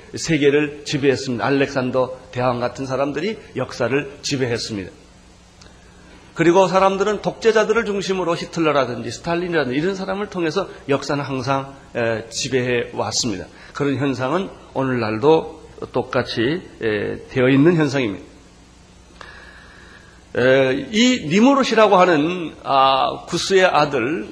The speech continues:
어, 영웅은, 어, 어디에서 살았는가? 그 십 장에 보면,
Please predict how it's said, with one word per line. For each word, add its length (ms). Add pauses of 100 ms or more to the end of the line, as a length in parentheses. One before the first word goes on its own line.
어, 320
영웅은, 760
어, 220
어디에서 460
살았는가? 920
그 340 (100)
십 280
장에 240
보면, 420